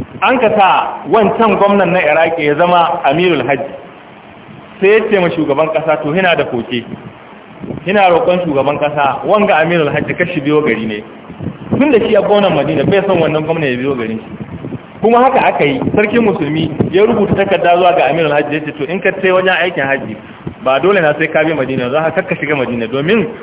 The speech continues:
gwamnan Madina bai son ka shiga gari ne, kuma kar ka shiga." Kuma haka an kai. To, don haka da ya zo cikin gwamnati, duk ire-iren wayannan gwamnonin sai ya tsige su. Gwamnonin da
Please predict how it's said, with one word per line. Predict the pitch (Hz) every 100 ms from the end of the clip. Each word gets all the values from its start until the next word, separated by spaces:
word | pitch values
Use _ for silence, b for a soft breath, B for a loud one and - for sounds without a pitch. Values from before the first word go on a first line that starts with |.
| - -
gwamnan | 214 202 175
Madina | 160 180
bai | 160 160
son | 156
ka | 156
shiga | 147 135
gari | 117 120
ne, | 120
kuma | 160 170
kar | 196
ka | - 135
shiga." | 95 92 - - - -
Kuma | 185 208
haka | 214 185
an | 160 151
kai. | 107 - - - - - - - - - 254 - - - - - - - - - - - - - - - - - - - -
To, | 127
don | 190
haka | 220 214 196 180 151
da |
ya | 170 247
zo | 247 254 247 247
cikin | 247 233
gwamnati, | 240 233 226 226 - - - - - -
duk | 277
ire-iren | 262 247 208 202
wayannan | 220 180 175 180
gwamnonin | 180 180 180 151 120 -
sai | 180
ya | 185
tsige | 185 180 143 -
su. | - - - - - - - - - - - - - - - - - - - - - - - -
Gwamnonin | 226 262 269 269
da | 262